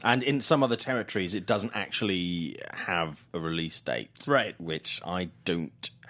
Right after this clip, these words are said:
Speaker 1: have a huge amount of confidence
Speaker 2: <laughs> Yeah.
Speaker 1: in that movie. I'll admit with you,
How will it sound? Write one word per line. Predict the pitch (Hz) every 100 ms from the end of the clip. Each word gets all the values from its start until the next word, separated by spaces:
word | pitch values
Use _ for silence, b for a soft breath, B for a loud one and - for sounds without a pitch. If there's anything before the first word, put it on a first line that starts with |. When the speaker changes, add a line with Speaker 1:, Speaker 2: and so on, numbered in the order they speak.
| -
Speaker 1:
have | 78 76 151 - B B B B B B B
a |
huge | - - 117 104
amount | 101 92 87
of | 110
confidence | - 92 - - 165 156 - -
Speaker 2:
<laughs> |
Yeah. | 165 151 120
Speaker 1:
in | 98
that | 92 90
movie. | 90 85
I'll | 107 123
admit | 127 156
with |
you, | 170